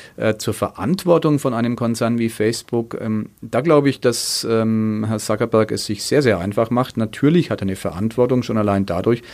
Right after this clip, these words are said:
dass zwei Milliarden Menschen auf der Welt, äh, Mitglieder bei ihm in seinem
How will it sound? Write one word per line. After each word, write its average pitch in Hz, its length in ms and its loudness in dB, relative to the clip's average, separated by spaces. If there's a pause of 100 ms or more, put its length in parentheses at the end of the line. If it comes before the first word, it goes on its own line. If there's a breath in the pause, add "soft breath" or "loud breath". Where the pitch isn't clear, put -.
(220 loud breath)
dass - 200 -2
zwei 98 260 0
Milliarden 104 480 4
Menschen 110 380 -2
auf 104 180 -4
der 101 220 0
Welt, 104 360 0
äh, 104 120 -6 (160)
Mitglieder 120 720 -2
bei 92 380 -4
ihm 120 260 0
in 110 160 0
seinem 107 400 2